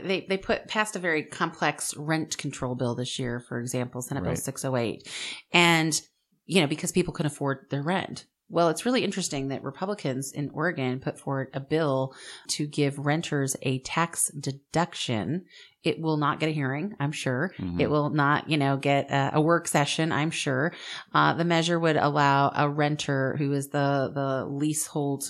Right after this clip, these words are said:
Speaker 1: sign the lease on an apartment or on a rental unit, um, the ability to, uh, have up to five thousand dollars, uh, deducted off of their Oregon income taxes to help offset their rent. The
Speaker 2: Mm-hmm.
Speaker 1: irony of that bill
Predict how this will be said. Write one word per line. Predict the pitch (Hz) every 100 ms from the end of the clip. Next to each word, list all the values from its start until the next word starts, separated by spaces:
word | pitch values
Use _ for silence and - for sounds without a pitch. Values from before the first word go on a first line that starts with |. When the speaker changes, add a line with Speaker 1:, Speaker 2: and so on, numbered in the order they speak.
| -
Speaker 1:
sign | - 156
the | 139
lease | 139 139
on | 139
an | 135
apartment | 127 - 160 139 139
or | 131 - 123
on | 143
a |
rental | 139 151 151
unit, | 143 139 135 - - - - -
um, | 151 143 139 139 156
the | 160
ability | 151 147 147 151
to, | 147 - 147 143 139 -
uh, |
have | 143 143 143
up | 143
to | -
five | 139 139
thousand | 139 135 139
dollars, | 131 131 135 135 -
uh, |
deducted | 131 131 151 - 147 131 - - - - -
off | 135 139
of | 139 135
their | 135
Oregon | - 139 135 135
income | 233 233 190
taxes | 151 131 - 135 143
to | - 151
help | 143 127 -
offset | 107 127 - 135
their | 151
rent. | 180 220 - -
The | 131
Speaker 2:
Mm-hmm. | 90
Speaker 1:
irony | 170 247 277 202 165
of | 135 135
that | 139 123 -
bill | 190 247 147